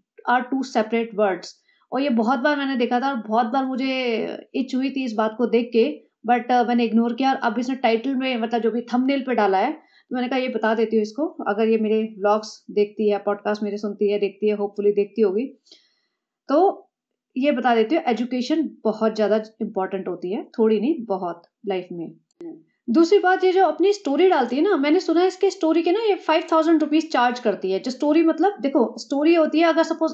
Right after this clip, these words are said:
एक मिनट की स्टोरी है, तो अगर सपोज मैं एक कोलैबोरेटर हूँ, मैं अपना प्रोडक्ट सेल करती हूँ, मैं किसी को पैसे दे रही हूँ, उसकी स्टोरी का रेट है पाँच हज़ार रुपये,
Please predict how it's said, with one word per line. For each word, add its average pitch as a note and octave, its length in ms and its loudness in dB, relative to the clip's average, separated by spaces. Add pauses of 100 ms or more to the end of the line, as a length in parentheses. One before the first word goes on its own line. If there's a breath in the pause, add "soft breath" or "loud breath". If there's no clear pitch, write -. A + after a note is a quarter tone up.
एक D4 200 -6
मिनट D4 220 -8
की D#4 80 -4
स्टोरी C4+ 360 -2
है, C4 200 2
तो D#4 280 2
अगर D4 360 2
सपोज D4 540 0 (520 soft breath)
मैं C4+ 140 2
एक D#4 160 0
कोलैबोरेटर B3 520 2
हूँ, C4 380 4
मैं B3+ 100 0
अपना C4 260 -2
प्रोडक्ट C#4 340 0
सेल C4 220 -2
करती A3+ 280 -2
हूँ, D4+ 100 4
मैं D4 120 2
किसी C#4 180 -4
को D4 80 -2
पैसे B3 340 0
दे B3 140 2
रही A3 100 2
हूँ, D4+ 200 4
उसकी C#4+ 220 -2
स्टोरी C4 300 -4
का C#4+ 120 -2
रेट A#3+ 220 0
है G3+ 80 -2
पाँच A3 280 -2
हज़ार A3+ 200 0
रुपये, A3 360 -2